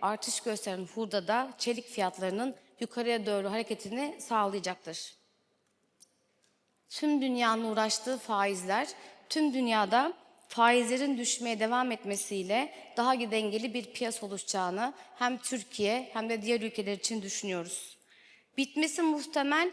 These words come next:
iki tane savaşımız var. Ukrayna ve Suriye Savaşı. Ukrayna ve Suriye Savaşı'nın bitmek, bi-, e, bitmesi çok yakınlarda diye gözüküyor ki Suriye Savaşı bitti. Bu savaşlar için Türkiye'ye doğacak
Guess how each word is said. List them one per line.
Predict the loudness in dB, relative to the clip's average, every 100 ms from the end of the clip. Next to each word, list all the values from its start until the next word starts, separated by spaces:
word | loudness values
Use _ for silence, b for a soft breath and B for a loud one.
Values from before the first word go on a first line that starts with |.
| -4
iki | -6 -2
tane | 2 2 2
savaşımız | 0 0 0 0 0 2
var. | 2 2 -6 -12 -8
Ukrayna | -8 0 2 4 2 0 0
ve |
Suriye | -2 -2 0 2 2
Savaşı. | 0 -2 0 0 -2 -4 B B B _ -12
Ukrayna | 0 4 4 2
ve | -2
Suriye | -2 0 -2
Savaşı'nın | -2 -2 -2 -4 -6
bitmek, | -8 -10 -10 -8 -6
bi-, | -4 -4
e, | -4
bitmesi | -6 -6 -6 -2 -2 -4
çok | -6 -4
yakınlarda | -4 -2 0 2 2 2
diye | 0 2
gözüküyor | 2 2 -2 -2 0 0 -2
ki | -8
Suriye | -8 -6 -4
Savaşı | -4 -6 -8 -8
bitti. | -12 0 0 0 B B B -6
Bu |
savaşlar | 0 4 6 4 2
için | 0 0 -4 -4
Türkiye'ye | -6 -4 0 2 2 2
doğacak | 2 4 4